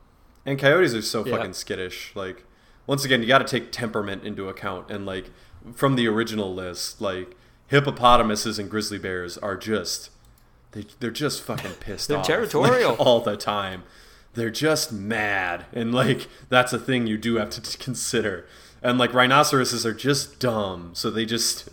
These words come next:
Speaker 1: they're like, "What is this thing? I'm gonna fucking, <laughs> I'm gonna run. I'm gonna run. Ah!" Like,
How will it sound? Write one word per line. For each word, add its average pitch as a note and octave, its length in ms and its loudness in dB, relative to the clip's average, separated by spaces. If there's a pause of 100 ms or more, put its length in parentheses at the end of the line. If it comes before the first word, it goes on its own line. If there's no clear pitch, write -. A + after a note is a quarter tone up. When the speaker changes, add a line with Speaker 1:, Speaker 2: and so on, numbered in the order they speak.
(420)
Speaker 1:
they're A#2 100 0
like, A2+ 160 2
"What C3+ 160 6
is C#3 160 6
this A#2+ 220 0
thing? A2 260 0
I'm A2+ 100 -2
gonna B2+ 160 2
fucking, C#3 460 2
<laughs> - 760 -12
I'm - 40 -4
gonna D3+ 160 8
run. F#3 480 10
I'm B2+ 100 6
gonna G#3+ 140 12
run. A3 480 12 (320)
Ah!" A3+ 920 12
Like, C3 260 2